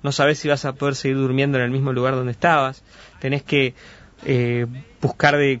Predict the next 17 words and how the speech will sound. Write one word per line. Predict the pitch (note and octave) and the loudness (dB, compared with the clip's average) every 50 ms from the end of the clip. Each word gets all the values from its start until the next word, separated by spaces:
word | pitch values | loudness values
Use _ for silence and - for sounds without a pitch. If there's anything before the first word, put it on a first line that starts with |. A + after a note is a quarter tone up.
| - | -2
permanentemente | - C3+ B2+ C3 C3+ C#3 C3+ C3 D3 C3+ C#3+ C3 - C3+ | -4 -4 -2 0 -2 -2 0 0 0 0 0 -2 -2 -4
cuidar | B2+ - C3 C3+ C#3 C#3 | -2 0 2 2 2 0
tus | C3+ - - | -2 -10 -16
pocos | - - D3 B2+ - B2+ - | -6 -6 -6 -4 -6 -8 -6
petates. | - C3+ - - E3 E3 D3 C3 B2+ A#2+ B2 - _ _ _ _ _ _ - C3+ B2+ | -6 -6 0 2 2 2 2 -2 -8 -12 -12 -14 _ _ _ _ _ _ -8 -6 -6
Este, | A#2+ - - - A#2+ A#2 - - - - - - - | -6 -8 -8 -12 -12 -12 -12 -20 -20 -20 -20 -20 -20
son | - - - - - F#3 F#3 | -18 -12 -6 0 2 2 2
circunstancias | E3 - F3+ D3+ - D3+ C3 - D#3+ D#3 C#3+ - D#3 C3+ B2+ | 2 0 -4 -4 -4 -6 -4 0 0 0 0 0 -2 -2 0
realmente | B2+ C3+ C3 C3 C3+ B2+ - C#3 | 0 0 0 0 0 -2 -2 -4
complicadas. | - C3 B2 A2+ C3 B2 A2 - A#2 A#2 A#2 A2+ - | -4 -4 -6 -4 -4 -4 0 0 0 0 0 -2 -2
Y | C3+ | 0
la | C#3 C3+ | 0 0
sexualidad | - - D3 - - F3 E3 D#3 D#3+ E3+ F#3 F#3+ - - - - - - - - _ - | -2 -4 -8 -4 0 0 2 4 4 2 2 0 -2 -10 -20 -20 -20 -20 -20 -12 _ 0
también, | F3 D#3 C#3+ C#3+ F3 G3+ G3+ F#3 D#3 C3+ A#2+ - - - | 2 2 2 2 2 2 2 2 2 -2 -4 -8 -12 -12
eh, | - B2+ B2+ A#2+ A#2+ A#2 A#2 - - | -8 -8 -6 -6 -6 -8 -8 -8 -10
está | A#2 A2+ - - C3+ B2+ | -10 -8 -2 -2 -2 0
sujeta | - - C3 - - C#3+ C#3 C3 - C#3+ C3+ B2+ A#2 | 0 -6 -6 -2 0 0 0 2 2 2 2 2 2